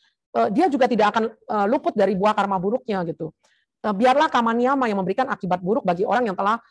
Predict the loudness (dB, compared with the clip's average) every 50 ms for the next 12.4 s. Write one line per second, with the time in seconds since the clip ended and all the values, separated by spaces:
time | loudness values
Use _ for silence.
0 | _ _ _ -6 -4 -2 0 0 2 2 2 0 0 -2 -6 -6 -4 -4 -4 -4
1 | -6 -8 -8 -10 -12 -12 -16 _ _ _ _ 0 0 2 2 2 2 0 -2 -2
2 | 0 2 2 2 2 2 0 0 0 2 2 2 0 -2 -4 -8 -18 -12 _ -2
3 | 0 0 0 0 -2 -2 -2 -2 -2 0 0 0 0 0 -2 -6 _ _ _ _
4 | _ _ _ _ -2 0 0 0 0 0 0 0 -2 -4 -4 -4 -4 -4 0 0
5 | 2 2 2 2 2 2 0 -2 -2 -2 -2 -2 -2 -4 -6 -6 -6 -8 -12 -8
6 | -8 -4 0 0 0 2 2 2 2 2 2 4 4 4 4 2 0 -4 -14 _
7 | _ _ _ -10 -2 0 0 0 0 0 -2 -2 -2 -2 -4 -2 -2 -2 -2 0
8 | 0 0 0 0 0 0 0 0 0 -2 -2 0 0 0 2 2 0 0 0 -2
9 | -2 -2 -4 -6 -10 _ _ _ _ _ _ _ _ -4 -2 0 2 2 2 2
10 | 2 0 0 0 0 -2 -2 -2 -2 -2 -2 -2 -4 -2 -2 0 -2 0 -2 -2
11 | -2 -2 -2 -4 -2 -4 -2 -2 -2 -2 -4 -4 -6 -6 -4 -4 -4 -4 -4 -6
12 | -8 -8 -6 -6 -6 -6 -6 -8